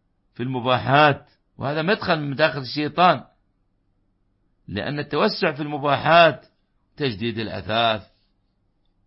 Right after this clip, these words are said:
والإنفاق الكثير على ذلك، وتزويق البيت وتزيينه وزخرفته،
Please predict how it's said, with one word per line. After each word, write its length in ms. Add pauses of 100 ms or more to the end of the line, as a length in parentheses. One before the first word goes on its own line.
(100)
والإنفاق 600
الكثير 500
على 200
ذلك، 680 (560)
وتزويق 600
البيت 580 (640)
وتزيينه 1080 (400)
وزخرفته، 1200